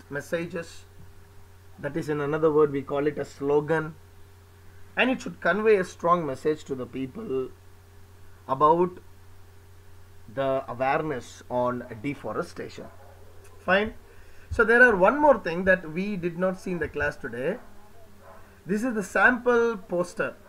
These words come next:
Okay, this is the sample poster where you can find this in the page number sixty-three of your studio.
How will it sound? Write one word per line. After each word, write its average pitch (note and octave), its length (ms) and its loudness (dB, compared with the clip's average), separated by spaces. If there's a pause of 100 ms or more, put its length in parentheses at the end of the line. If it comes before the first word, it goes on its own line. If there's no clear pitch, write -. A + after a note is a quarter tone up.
(1120)
Okay, D3 280 -4
this D3 200 -10
is F3+ 80 -4
the E3 100 -6
sample D#3 420 -6
poster E3 500 -4 (440)
where D3 360 -2
you C#3+ 120 -8
can C#3+ 280 -8
find F3 500 -6 (100)
this D3+ 480 -10 (920)
in C#3 60 -10
the C#3+ 80 -6
page E3+ 260 0
number D#3 180 -4
sixty-three F3 840 -10
of C3 260 -8
your C#3 300 -2 (220)
studio. A#2 580 -10